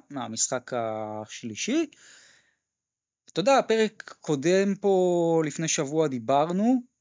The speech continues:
על הקטע של השיפוט, ואני, הטענה שלי זה שאתם הפסדתם את המשחק השלישי כבר בסוף המשחק השני,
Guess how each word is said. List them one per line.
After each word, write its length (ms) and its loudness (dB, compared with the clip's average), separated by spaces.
על 160 -6
הקטע 280 -8
של 180 -4
השיפוט, 720 -4
ואני, 1600 -2
הטענה 400 0
שלי 380 -4
זה 340 -4
שאתם 840 -4
הפסדתם 540 0
את 100 -6
המשחק 400 -2
השלישי 460 -4
כבר 160 2
בסוף 360 0
המשחק 400 -2
השני, 360 -2